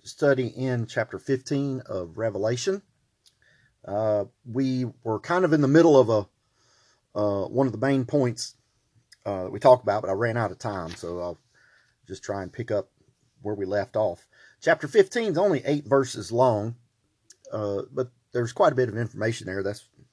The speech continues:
<laughs> why it was, uh, taking so long to get through it. So, uh, let's just read the chapter, and then we'll, uh, get to the point where we're at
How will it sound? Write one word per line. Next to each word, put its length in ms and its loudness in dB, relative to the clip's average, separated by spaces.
<laughs> 280 -20
why 220 -4
it 60 -10
was, 160 -10
uh, 200 -6
taking 240 -4
so 100 -4
long 200 -2
to 40 -10
get 180 -4
through 220 2
it. 80 -10
So, 380 6
uh, 420 6
let's 200 2
just 180 -6
read 200 6
the 80 -2
chapter, 760 0
and 540 -4
then 320 2
we'll, 340 0
uh, 220 -4
get 220 -4
to 80 -8
the 80 -6
point 260 -2
where 140 -4
we're 160 -4
at 320 -4